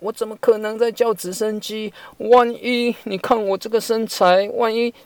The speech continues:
吊挂到一半，我又摔下来，不是又造成二次伤害吗？”哦，我就觉得妈妈好可爱哦。他就说：“后来，哦，我的女儿跟我的儿子就扶着我，我们这样从那个抹茶山的山顶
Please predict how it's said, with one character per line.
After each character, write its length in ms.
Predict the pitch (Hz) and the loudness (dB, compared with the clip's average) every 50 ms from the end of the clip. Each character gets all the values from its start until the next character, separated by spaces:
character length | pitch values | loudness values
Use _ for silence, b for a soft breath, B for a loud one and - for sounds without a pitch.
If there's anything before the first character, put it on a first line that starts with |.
| B _ - | B _ -4
吊 200 | 240 226 214 202 | 0 0 0 2
挂 220 | - 233 226 214 | 4 4 4 6
到 140 | 214 226 220 | 6 4 4
一 120 | 208 202 202 | 4 0 -2
半， 260 | - 226 220 220 202 | 0 0 0 0 0
我 180 | 190 170 175 180 | -6 -8 -6 -6
又 120 | 202 220 | -6 -8
摔 300 | 214 - - 226 208 214 214 | -8 -6 -4 -2 -2 -2 0
下 220 | - 247 208 196 | 2 2 2 2
来， 220 | 196 185 180 190 | 2 2 0 0
不 140 | 180 196 196 | -2 -4 -6
是 100 | 202 220 | -6 -2
又 100 | 240 226 214 | -4 -4 -4
造 260 | - - 220 208 196 | -2 -6 -4 -4 -4
成 220 | - - 175 185 - | -2 -4 -6 -4 0
二 160 | - 226 240 208 | 0 0 0 0
次 240 | - - - 226 | -2 -6 -8 -6
伤 280 | 196 - 233 220 214 214 | -6 -6 -6 -6 -6 -4
害 220 | 220 233 226 208 | -2 -2 -2 -2
吗？” 360 | 208 208 202 202 202 196 180 - b b b b b b b b b b | 0 2 2 4 4 2 0 -2 b b b b b b b b b b
哦， 240 | - 131 139 135 135 139 | -2 2 2 4 4 2
我 60 | 147 | 0
就 80 | 156 | -2
觉 160 | 151 - 151 143 | -4 -4 -2 0
得 140 | 147 147 | 0 0
妈 140 | 151 156 151 | 0 0 0
妈 160 | 160 156 160 | 0 0 -2
好 480 | 151 - - 107 127 143 151 165 175 - _ | -2 -4 -4 -2 -2 0 0 -2 -4 -6 _
可 220 | - - 139 127 143 | -6 -2 0 0 2
爱 260 | 156 156 147 143 135 | 2 2 2 2 2
哦。 200 | 120 113 107 110 | 0 -2 -4 -6
他 120 | - 117 120 | -10 -12 -12
就 120 | 135 139 | -12 -12
说 140 | 131 143 123 | -10 -10 -10
：“后 280 | - - - 240 208 | -10 -10 -10 -10 -8
来， 220 | 180 160 160 185 180 B B B B B B - | -6 -6 -6 -8 -10 B B B B B B -6
哦， 200 | - 175 175 180 | -2 0 0 0
我 180 | 175 165 147 | 0 0 -2
的 140 | 147 180 175 | -4 -4 -8
女 220 | 170 160 147 139 | -6 -6 -4 -4
儿 100 | 139 143 | -4 -4
跟 240 | 147 - 160 165 156 | -2 -2 -2 -2 -2
我 80 | 147 131 | -4 -4
的 80 | 131 | -4
儿 220 | - - 127 143 147 | -2 0 -2 -2 -2
子 160 | - - 120 | -6 -12 -6
就 120 | 151 160 | -6 -6
扶 300 | 156 - - 123 127 139 | -6 -6 -8 -10 -10 -8
着 180 | 135 - 131 135 | -6 -6 -4 -4
我， 340 | 123 117 113 107 113 117 - | -4 -4 -4 -4 -4 -4 -4
我 180 | - 135 143 160 | -4 -4 -6 -4
们 160 | 175 185 185 | -4 -6 -4
这 80 | - 214 | -2 -2
样 100 | 208 190 | -2 -2
从 320 | - - 160 151 151 175 190 | -4 -4 -2 -2 -2 -2 -2
那 120 | 190 190 | -2 -2
个 160 | 175 165 165 | 0 -2 -2
抹 240 | 165 165 151 151 151 | -2 -2 -4 -4 -4
茶 240 | 151 - 151 143 156 | -4 -4 -2 -2 -2
山 220 | 160 - 170 180 | -2 -2 -4 -4
的 100 | 180 175 | -4 -6
山 280 | 165 - 170 170 175 170 | -6 -4 -4 -4 -4 -6
顶 200 | - 147 131 | -6 -8 -8